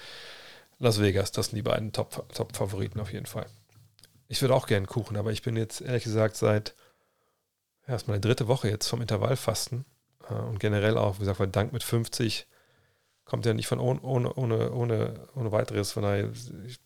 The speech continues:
bin jetzt richtig auf dem Fitness- und, und Health-Trip ein-, eingebogen. Ich bin jetzt sogar bei diesem Urban Sports Club,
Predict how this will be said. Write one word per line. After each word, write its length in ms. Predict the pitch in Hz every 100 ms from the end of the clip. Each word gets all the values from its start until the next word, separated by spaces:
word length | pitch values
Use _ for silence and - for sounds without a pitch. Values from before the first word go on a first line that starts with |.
| - - - _
bin 80 | 120
jetzt 120 | 107
richtig 300 | 117 - 120
auf 140 | 120
dem 120 | - 113
Fitness- 460 | 143 127 110 -
und, 220 | 139 120
und 120 | 120 101
Health-Trip 640 | 127 131 - - 123 -
ein-, 300 | 110 110 117
eingebogen. 560 | 120 107 104 107 117 127 - - - - - - _ -
Ich 80 | -
bin 80 | 123
jetzt 100 | -
sogar 240 | 107 104
bei 140 | 101 95
diesem 240 | 95 107
Urban 260 | 123 117 104
Sports 340 | - 120 -
Club, 240 | 120 -